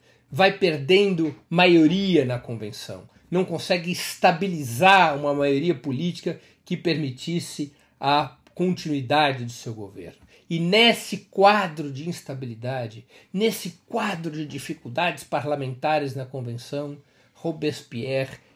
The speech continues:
é vítima de um golpe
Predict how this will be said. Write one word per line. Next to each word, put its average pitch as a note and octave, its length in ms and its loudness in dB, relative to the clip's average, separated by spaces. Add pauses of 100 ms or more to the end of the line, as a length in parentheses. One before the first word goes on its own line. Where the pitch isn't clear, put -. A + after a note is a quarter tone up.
(140)
é C#3+ 120 2
vítima C3+ 720 -8 (200)
de C3+ 220 -4
um D#3 180 -2
golpe C3+ 720 4